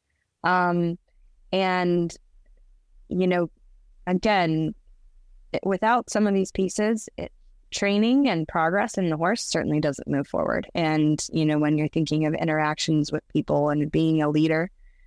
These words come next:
a lot of the concept transfer over. It just doesn't work if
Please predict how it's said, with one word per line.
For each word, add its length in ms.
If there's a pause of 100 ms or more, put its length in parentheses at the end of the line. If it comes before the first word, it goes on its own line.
(480)
a 100
lot 380
of 40
the 60
concept 580
transfer 440 (100)
over. 380 (180)
It 160
just 240
doesn't 300
work 400 (200)
if 200